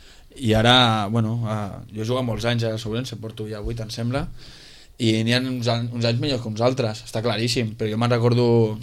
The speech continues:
aquest, aquest grup em recorda molt com vaig on-, com vaig entrar,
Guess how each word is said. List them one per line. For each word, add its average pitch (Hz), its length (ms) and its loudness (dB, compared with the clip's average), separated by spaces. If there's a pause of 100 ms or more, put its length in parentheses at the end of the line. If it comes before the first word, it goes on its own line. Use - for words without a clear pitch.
(120)
aquest, 113 280 -2
aquest 139 220 2
grup 170 200 4
em 160 100 4
recorda 143 300 4
molt 151 180 0
com 127 220 -2
vaig 131 180 4
on-, 120 360 -2
com 113 180 -4
vaig 127 180 4
entrar, 123 500 2